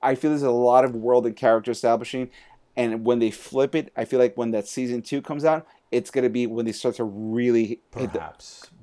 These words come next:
Speaker 2: We, we have no idea.
Speaker 1: where
Speaker 2: I
Speaker 1: the
Speaker 2: wish
Speaker 1: rubber
Speaker 2: we
Speaker 1: hits
Speaker 2: just
Speaker 1: the road,
Speaker 2: focus
Speaker 1: I
Speaker 2: on, like,
Speaker 1: think,
Speaker 2: the
Speaker 1: but
Speaker 2: main characters and just kinda
Speaker 1: Right.
Speaker 2: build that up. I prefer that than giving us so much, and it's like, it, it's, there's only six episodes.
Speaker 1: Right.
Speaker 2: And when I heard that, I'm like, "Only six, and you're giving us all this? That's a lot to deal with in six episodes." If it was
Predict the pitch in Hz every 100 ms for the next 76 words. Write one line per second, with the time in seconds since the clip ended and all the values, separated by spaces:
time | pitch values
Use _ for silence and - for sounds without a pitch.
0 | 104 110 113 127 110 101 95 92 87 131
1 | 135 127 135 131 123 131 117 120 110 104
2 | - 117 101 87 98 92 90 101 95 87
3 | 90 95 85 87 90 - - 113 - 87
4 | - _ - _ 117 98 104 104 95 90
5 | 92 104 - 95 107 95 95 90 90 85
6 | _ _ _ - 123 110 92 - 113 95
7 | 95 98 92 87 - 90 85 - 123 131
8 | 135 127 214 131 110 - 120 - - -
9 | _ _ _ _ 127 98 - 110 104 104
10 | 123 95 95 - 147 113 - 123 98 92
11 | 107 98 - 98 98 95 95 180 180 98
12 | 90 - 87 95 92 - 92 - 95 -
13 | 95 98 98 95 95 165 139